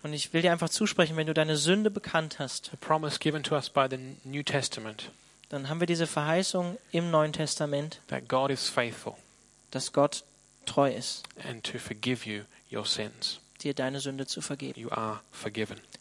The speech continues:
Speaker 1: dir ist vergeben.
Speaker 2: So come now to the table of your Lord
Speaker 1: Also kommt zum Tisch des Herrn
Speaker 2: and partake of his, uh, body and blood
Speaker 1: und habt Anteil an seinem, ähm, Blut und an seinem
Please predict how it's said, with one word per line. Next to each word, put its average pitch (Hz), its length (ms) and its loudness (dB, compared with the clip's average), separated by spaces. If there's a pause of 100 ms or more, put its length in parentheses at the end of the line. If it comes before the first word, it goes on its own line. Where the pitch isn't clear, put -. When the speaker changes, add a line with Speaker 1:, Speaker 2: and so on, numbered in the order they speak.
(200)
Speaker 1:
dir 139 120 2
ist 151 280 2
vergeben. 139 480 -4 (160)
Speaker 2:
So - 140 -10
come 180 220 6
now 165 160 0
to 147 340 0
the 135 80 0
table 165 460 2
of 131 140 0
your 131 140 2
Lord 131 380 4 (800)
Speaker 1:
Also 147 180 -2
kommt 180 260 2 (200)
zum 165 200 -4
Tisch - 200 2
des - 200 -2
Herrn 175 280 -2 (320)
Speaker 2:
and 127 180 -6
partake 156 520 2
of 135 100 -4
his, 135 380 2
uh, 131 100 0
body 143 280 2
and 123 100 -10
blood 110 380 0 (300)
Speaker 1:
und 143 340 -10 (100)
habt - 300 -2
Anteil 151 420 -2
an 139 140 -8
seinem, 135 300 -8 (1300)
ähm, 131 400 -6 (320)
Blut 160 440 -2
und 147 100 -8
an 139 120 -6
seinem 131 380 -4